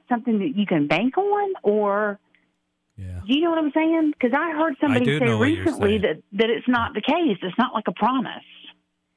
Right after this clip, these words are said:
Speaker 2: Yeah, and, you know, I've heard Bible teachers say that Proverbs is not a book of promises. Um, it's a book of
Speaker 1: Right,
Speaker 2: God's wisdom.
Speaker 1: that's what I heard.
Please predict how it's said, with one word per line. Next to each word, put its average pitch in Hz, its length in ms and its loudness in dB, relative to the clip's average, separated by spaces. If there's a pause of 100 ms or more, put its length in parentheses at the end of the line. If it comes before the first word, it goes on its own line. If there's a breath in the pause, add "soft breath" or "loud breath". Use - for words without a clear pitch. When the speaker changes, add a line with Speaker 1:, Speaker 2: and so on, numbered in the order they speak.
(380)
Speaker 2:
Yeah, 85 320 -8 (100)
and, 117 420 -6
you 123 80 -6
know, 117 120 -4
I've 113 180 -6
heard 160 240 -10
Bible 104 300 -8
teachers 95 500 -12
say 95 220 -8
that 95 300 -10 (200)
Proverbs 104 580 -10
is 92 300 -12 (420)
not 110 220 -4
a 104 40 -8
book 107 360 -8
of 117 160 -10
promises. 127 1000 -10
Um, 90 380 -12
it's 101 200 -16
a 101 40 -14
book - 260 -12
of 101 80 -6
Speaker 1:
Right, 185 360 2
Speaker 2:
God's - 20 0
wisdom. 147 240 -2
Speaker 1:
that's 240 240 -2
what 311 100 2
I 233 140 -2
heard. 190 680 -4